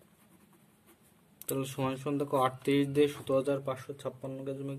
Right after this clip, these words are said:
কাটো, তাহলে চারশো বাষট্টি, চারশো বাষট্টি into, আহ, বারো করলে হচ্ছে পঞ্চান্নশো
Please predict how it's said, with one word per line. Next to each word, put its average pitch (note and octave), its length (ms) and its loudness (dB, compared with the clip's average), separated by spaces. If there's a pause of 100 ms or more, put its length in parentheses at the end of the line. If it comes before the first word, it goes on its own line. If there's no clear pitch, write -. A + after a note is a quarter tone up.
(140)
কাটো, B2+ 260 -4 (160)
তাহলে C3 200 -8 (120)
চারশো B2+ 380 -10 (1000)
বাষট্টি, B2+ 460 2 (100)
চারশো B2 320 -4
বাষট্টি C#3 400 0 (100)
into, C#3+ 260 -4 (680)
আহ, B2+ 200 4 (120)
বারো B2+ 200 10 (100)
করলে C#3 340 4
হচ্ছে C#3 260 -2 (320)
পঞ্চান্নশো C#3 1400 -4